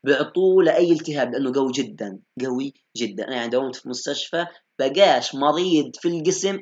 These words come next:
إلا إله مكتوب روسوفين، ياخذ روسوفين. فبس-، بيجي الدكتور بيسألك ال-، ال-، المشرف اللي عليك، "شو الاسم العلمي للروسوفين؟" بدك زي الشاطر تقول له سيفت رياكسون. تمام؟ وفي أسماء جديدة اللي طلعت للروسوفين،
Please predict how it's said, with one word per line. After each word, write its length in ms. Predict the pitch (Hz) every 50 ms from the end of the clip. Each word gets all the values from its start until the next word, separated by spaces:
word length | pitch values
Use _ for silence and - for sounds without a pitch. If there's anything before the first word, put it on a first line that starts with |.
| - _ _ -
إلا 500 | 170 185 175 180 180 180 180 180 - - -
إله 220 | 170 175 170 180 165
مكتوب 440 | 160 156 156 - - 175 165 123
روسوفين، 500 | 120 135 127 - 113 107 - 120 113 - -
ياخذ 220 | 147 139 - 113 104
روسوفين. 340 | 98 92 - - _ _ _ _ _ _ - - - - - _ _ _ -
فبس-، 240 | 190 185 190 196 - _ _ _ _ _ -
بيجي 240 | 165 180 190 156 147
الدكتور 580 | 139 127 139 131 - - - 143 139 143 135
بيسألك 460 | 123 131 - - - 113 107 107 - 113
ال-، 220 | 107 107 - -
ال-، 180 | 110 104 107 - 110
المشرف 360 | 110 117 127 123 127 113 113
اللي 140 | 107 104 101
عليك، 260 | 98 98 95 101 - - - - - - _ - 170
"شو 200 | - - - 247
الاسم 260 | - 202 - - 160
العلمي 200 | 143 156 156 139
للروسوفين؟" 600 | 135 123 123 135 - 131 - - 143 147 156 151 _ _ _ _ _ -
بدك 300 | 123 120 117 117 113 107
زي 260 | 110 123 131 135 127
الشاطر 300 | 117 - - 131 120 123
تقول 320 | 113 110 113 127 127 120 113
له 160 | 120 120 120 - - - _ -
سيفت 420 | - - - 135 120 - - 120
رياكسون. 500 | 113 98 87 82 - - - - - - _ _ _ _ _ _ _ _ -
تمام؟ 480 | - 147 135 135 139 156 185 202 202 202 _ - - - _ _ _ _ -
وفي 240 | 123 - - 175 151
أسماء 400 | 151 - - 165 165 170 - 156
جديدة 320 | 143 - 117 151 156 139
اللي 140 | 123 120 131
طلعت 200 | 127 131 120 -
للروسوفين، 480 | 117 107 107 107 - 110 - - 101